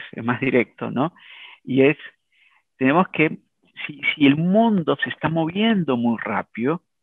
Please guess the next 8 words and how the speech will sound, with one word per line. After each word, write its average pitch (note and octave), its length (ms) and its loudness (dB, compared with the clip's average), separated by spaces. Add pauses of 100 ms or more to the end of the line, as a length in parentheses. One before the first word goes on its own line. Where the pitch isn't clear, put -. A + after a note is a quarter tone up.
(280)
muy G3+ 340 2
rápido, C3 580 -6 (520)
tenemos C#3+ 340 0 (100)
que C#3 100 2
elegir A2+ 600 2 (840)
entre A2 680 0 (1800)
ser, C#3+ 340 2 (600)
eh, A2 280 0